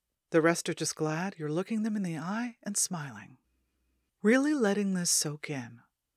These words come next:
focusing on the clients that find us attractive and letting go of the ones that don't, is tremendously freeing. Know that someone out there right now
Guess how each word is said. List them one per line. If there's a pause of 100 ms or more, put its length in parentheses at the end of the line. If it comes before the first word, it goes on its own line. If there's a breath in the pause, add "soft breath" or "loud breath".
focusing
on
the
clients
that
find
us
attractive
and
letting
go
of
the
ones
that
don't, (140)
is
tremendously
freeing. (560)
Know
that
someone
out
there
right
now